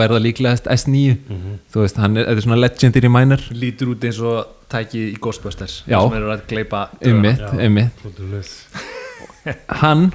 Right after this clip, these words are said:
Speaker 1: Watchminer M tuttugu og einn S og M tuttugu S eru allir að tapa pening.
Speaker 2: Mm.
Speaker 1: Svo þú ert að tapa pening bara með að hafa í sambandi. Rafmagn er að kosta meira en þeir eru að, eru að græða. Ef verðið á rafmagni fer upp í átta cent eða ellefu íslenska krónur,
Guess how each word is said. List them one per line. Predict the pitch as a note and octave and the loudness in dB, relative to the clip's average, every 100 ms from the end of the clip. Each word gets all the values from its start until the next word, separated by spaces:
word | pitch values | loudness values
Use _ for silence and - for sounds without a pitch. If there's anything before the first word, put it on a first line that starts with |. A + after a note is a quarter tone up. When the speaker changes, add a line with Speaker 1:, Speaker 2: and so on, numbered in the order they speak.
| - | 0
Speaker 1:
Watchminer | A2 D3+ - F3 D#3+ D3 | 0 0 2 4 4 4
M | C3 D3+ | 4 2
tuttugu | C#3+ D#3 C3+ - A#2+ A2+ - - _ _ _ _ | 2 0 0 2 4 4 0 -10 _ _ _ _
og | G#2+ F#2+ - | 2 2 2
einn | B2 C3+ - - | 0 0 -8 0
S | C3 D#3 - | 0 0 -4
og | - G#2+ | -4 0
M | A2 C3 | 2 2
tuttugu | - - C#3+ - G#2+ D2 | 0 -2 -2 -2 0 0
S | D2+ C3 - - _ _ _ - | 0 -2 -4 -14 _ _ _ -2
eru | A#2+ | 2
allir | A#2 C3+ B2+ | 2 2 4
að | A2+ | 4
tapa | G#2+ F#2+ | 4 2
pening. | - D#2+ C#2+ | 2 0 -2
Speaker 2:
Mm. | - - F#2 D#2+ | -12 -18 -18 -18
Speaker 1:
Svo | - A2 | 0 2
þú | C3+ | 4
ert | B2+ | 2
að | B2+ | 2
tapa | B2+ C3+ C3 | 4 4 2
pening | C3 A#2 G#2 | 2 2 2
bara | A2 | 4
með | A2+ A2 | 4 4
að | |
hafa | G#2+ G#2 F#2 | 4 4 4
í | |
sambandi. | F#2 D#2+ D2 | 2 0 0
Rafmagn | G2 G#2+ A2+ G2+ | 2 2 2 2
er | G#2 G2 | 2 2
að | |
kosta | G#2 G2 F#2 | 0 0 2
meira | F2+ F2+ | 2 4
en | E2+ | 4
þeir | F2 E2+ | 2 2
eru | E2 | 0
að, | D#2 - _ | -2 -4 _
eru | F#2 F2 | 0 0
að | D#2+ | 0
græða. | D#2 D2 - _ _ _ _ _ _ _ _ - | -2 -2 -6 _ _ _ _ _ _ _ _ 0
Ef | A2+ A#2 | 2 4
verðið | B2+ C3 B2+ | 4 6 6
á | |
rafmagni | B2 B2 A#2 A2 | 6 4 4 4
fer | A#2 A2 | 4 4
upp | G2 | 4
í | G2 | 2
átta | D3 - C#3 | 2 2 2
cent | - A2 C#3 - | 2 -2 -2 -2
eða | G2 A2+ | 0 0
ellefu | - A#2 | 2 0
íslenska | G2+ F2+ F2 | 2 0 0
krónur, | E2 E2 A2 | 0 0 -2